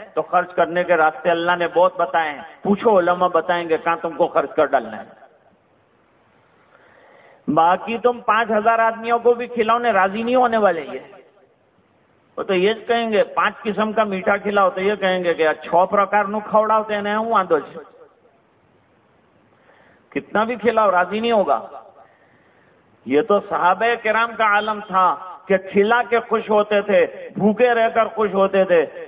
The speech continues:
ہم لوگوں کا تو عالم یہ ہے کہ کھا کے بھی ہم خوش نہیں ہوتے۔ ایک بادشاہ نے بیچارے نے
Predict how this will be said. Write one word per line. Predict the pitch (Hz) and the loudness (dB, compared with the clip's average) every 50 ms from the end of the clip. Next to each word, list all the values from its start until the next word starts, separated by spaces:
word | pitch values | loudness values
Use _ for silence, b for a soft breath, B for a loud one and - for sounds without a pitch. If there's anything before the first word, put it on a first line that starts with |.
| - - | -6 -2
ہم | 170 180 190 | -2 0 2
لوگوں | 196 208 208 202 214 220 | 2 2 2 2 0 0
کا | 208 220 | 0 0
تو | 214 220 208 | 0 2 2
عالم | 196 190 202 214 226 220 208 | 2 2 2 0 -2 -2 0
یہ | 208 226 | 0 0
ہے | 233 | 0
کہ | 226 233 | 0 -4
کھا | 226 226 - 208 214 | -8 -6 -4 -4 -2
کے | 214 - 262 | 0 0 -2
بھی | 262 262 240 | 0 0 0
ہم | 233 226 - | 0 0 -2
خوش | - 220 202 175 | -2 -4 -2 -2
نہیں | 202 190 | -2 0
ہوتے۔ | 170 151 131 - 131 127 147 - - - - - _ _ _ _ _ _ _ _ _ _ _ _ _ _ _ _ _ _ _ _ _ _ _ _ _ _ _ _ _ _ _ _ _ _ _ _ _ _ _ _ _ _ _ _ _ _ _ _ _ _ _ _ _ _ _ _ - | 0 0 -2 -2 -8 -12 -14 -18 -20 -20 -20 -20 _ _ _ _ _ _ _ _ _ _ _ _ _ _ _ _ _ _ _ _ _ _ _ _ _ _ _ _ _ _ _ _ _ _ _ _ _ _ _ _ _ _ _ _ _ _ _ _ _ _ _ _ _ _ _ _ -4
ایک | 120 143 135 | -4 -4 0
بادشاہ | 139 139 143 139 - - 180 175 | 0 0 0 0 -2 -2 -2 -2
نے | 175 175 | -2 -2
بیچارے | 165 156 151 - 175 160 165 170 175 | -4 -4 -6 -4 -2 -2 0 0 0
نے | 180 196 | -2 -2